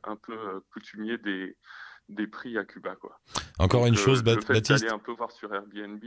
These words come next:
Speaker 1: a pu nous aider à, à, à savoir un peu, euh, bah voilà, combien on allait payer, euh,
Speaker 2: Ouais.
Speaker 1: quel prix serait raisonnable, et cetera.
Speaker 2: Baptiste, il faut qu'on accélère un peu, il y a du monde. Je voulais te poser un, juste une question sur un, une réflexion que t'as aussi.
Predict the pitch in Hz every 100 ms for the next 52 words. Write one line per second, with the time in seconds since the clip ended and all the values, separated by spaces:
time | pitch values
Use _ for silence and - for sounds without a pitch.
0 | 113 101 104 104 95 98 107 113 95 90
1 | - _ - _ _ 95 87 87 90 87
2 | 90 95 - 98 104 98 - 104 104 95
3 | 92 92 _ 101 90 98 98 - 95 101
4 | 104 98 92 - - 95 104 107 110 104
5 | 90 76 92 - - 95 - 107 - 95
6 | 92 92 101 107 95 - - - 85 -
7 | - - - 92 90 104 - 90 107 110
8 | 104 101 101 101 127 107 87 95 120 120
9 | 90 110 - 107 113 101 95 - 90 117
10 | 135 120 113 - 147 - 107 101 104 104
11 | 104 110 101 - 127 123 - 107 98 -
12 | 123 127